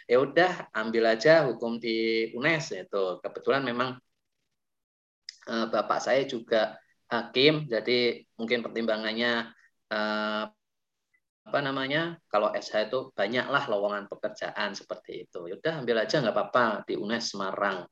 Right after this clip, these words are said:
gitu. Akhirnya kuliahlah di, eh, unes, keluar dari teknik alat beratnya seperti itu.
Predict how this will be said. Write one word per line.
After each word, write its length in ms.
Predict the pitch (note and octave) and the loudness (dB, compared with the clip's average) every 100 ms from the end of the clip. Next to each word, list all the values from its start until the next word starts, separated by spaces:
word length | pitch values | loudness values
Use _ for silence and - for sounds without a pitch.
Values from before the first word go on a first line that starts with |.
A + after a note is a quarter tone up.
| - | -16
gitu. 560 | F2+ - F#2 F2+ E2+ - _ - | -16 -6 -4 -4 -6 -12 _ -8
Akhirnya 720 | F2+ G2 G2 A2 D#3 F3+ - _ _ _ _ _ | -4 0 2 6 6 4 -2 _ _ _ _ _
kuliahlah 800 | - G2+ A2 C3 D3+ F3 F#3 E3+ - | -2 2 6 6 6 6 6 4 2
di, 260 | C3+ D3 D3 _ _ _ _ _ A2+ | 6 6 2 _ _ _ _ _ 6
eh, 580 | A2+ A2+ A2+ A2+ A2 A2 - B2 | 8 8 6 6 6 4 0 0
unes, 560 | C3 C#3 B2 B2+ - - _ | 4 6 6 4 0 -12 _
keluar 400 | A2 G#2+ A2+ A#2 | 0 6 8 8
dari 560 | A2+ G2 A2+ B2+ B2+ - _ _ - | 6 6 8 6 6 -2 _ _ 0
teknik 340 | G#2+ A2+ A2 | 0 0 -2
alat 320 | G#2 G2+ G2+ - | 2 2 2 -2
beratnya 1120 | G#2 - - F#2 F2+ - G2+ F#2+ F#2 F2 E2 | -6 -4 2 4 4 -4 -6 -4 -2 -4 -6
seperti 560 | - - - - F#2+ F2+ | -12 -4 -4 -2 -4 -4
itu. 540 | - F#2+ F2+ F2 F2+ | -2 0 0 -2 -6